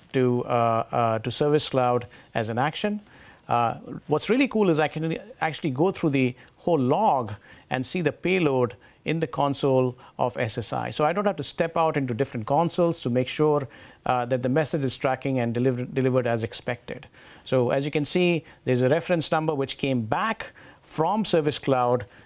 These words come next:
which was basically reflecting the incident which was created in Service Cloud, uh, based on the action, uh, the trigger which came from Slack. Uh, so this is really cool because within minutes, we were able to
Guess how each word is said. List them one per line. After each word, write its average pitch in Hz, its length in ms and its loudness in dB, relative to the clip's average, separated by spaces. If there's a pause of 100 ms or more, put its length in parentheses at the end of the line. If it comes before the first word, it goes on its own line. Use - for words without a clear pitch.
(100)
which 139 200 0
was 131 100 2
basically 147 440 0
reflecting 135 500 0
the 127 120 2
incident 131 440 0
which 120 100 -2
was 123 140 -4
created 131 380 0
in 139 200 -4
Service 123 300 0
Cloud, 117 380 0 (340)
uh, 127 60 -4
based 131 260 0
on 127 140 0
the 127 140 -2
action, 131 540 -2
uh, 123 240 0
the 123 120 -2
trigger 143 300 0
which 123 200 0
came 123 220 -2
from 117 320 -2
Slack. - 480 -6 (540)
Uh, 123 260 2 (180)
so - 140 0
this 185 220 2
is 220 120 2
really 156 180 4
cool 170 280 0
because 131 440 0 (520)
within 196 340 2
minutes, 180 480 2
we 147 140 2
were 156 160 2
able 170 240 2
to 147 240 2